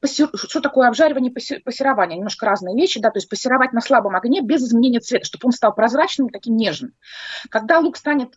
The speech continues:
э, мягким, станет прозрачным, вот тут нужно немножечко, э, прибавить огонь и всыпать сахар. И дальше, уже помешивая, карамелизовать. Вот лук должен стать такого, э, выраженного золотистого цвета, почти коричневого.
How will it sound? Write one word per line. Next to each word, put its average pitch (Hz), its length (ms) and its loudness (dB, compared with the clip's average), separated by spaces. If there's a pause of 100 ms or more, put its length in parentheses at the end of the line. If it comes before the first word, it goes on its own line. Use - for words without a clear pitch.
э, 202 180 -2
мягким, 220 440 -2 (400)
станет 247 320 -4
прозрачным, 320 680 0
вот 226 140 -8
тут 311 140 -2
нужно 240 220 2
немножечко, 240 760 4
э, 175 260 -2
прибавить 190 400 2
огонь 269 360 2 (140)
и 381 260 6
всыпать 320 380 2
сахар. - 540 0 (460)
И 294 100 2
дальше, 330 440 2 (140)
уже 233 180 -8
помешивая, 302 800 2
карамелизовать. 285 880 2 (380)
Вот 269 200 -4 (240)
лук 349 400 4
должен 277 360 2
стать 311 320 0
такого, 233 480 0 (380)
э, 185 340 2 (320)
выраженного 254 720 4
золотистого 214 580 -2
цвета, 240 380 -2
почти - 300 -6
коричневого. 190 720 -2